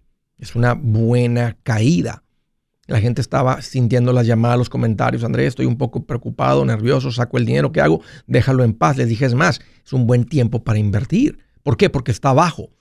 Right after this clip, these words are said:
Ahora, no sé si va a bajar más, si compras y baja un poco más, pero sé que históricamente ahorita estamos, estaríamos comprando en un punto bajo.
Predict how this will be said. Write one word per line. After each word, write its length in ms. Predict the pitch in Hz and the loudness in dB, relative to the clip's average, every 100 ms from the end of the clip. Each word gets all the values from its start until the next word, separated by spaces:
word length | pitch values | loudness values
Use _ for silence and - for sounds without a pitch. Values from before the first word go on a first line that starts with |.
| _ _ | _ _
Ahora, 180 | - 120 | -12 -6
no 160 | 143 | -4
sé 180 | 151 175 | -2 -4
si 100 | 165 | -2
va 80 | 156 | -2
a 40 | |
bajar 340 | 151 139 135 143 | -2 -2 0 0
más, 320 | 120 196 170 | 0 -2 -4
si 100 | 117 | -4
compras 320 | - 120 143 | -4 -2 0
y 40 | 131 | 0
baja 140 | 127 | 0
un 100 | 135 | -2
poco 200 | 131 - | -2 0
más, 220 | - - - - _ | 0 -2 -6 -20 _
pero 220 | 139 120 | 0 0
sé 240 | 110 180 165 | 2 0 0
que 100 | 139 | -2
históricamente 720 | - 151 160 - 151 196 160 | 0 0 0 2 0 2 0
ahorita 120 | 147 | 0
estamos, 300 | 147 147 - - | 0 -2 -2 -6
estaríamos 380 | - 131 139 | -4 0 0
comprando 300 | - - 135 | 0 0 2
en 60 | 131 | 2
un 100 | 120 | 2
punto 280 | 127 120 117 | 2 0 0
bajo. 240 | 101 - | -2 -8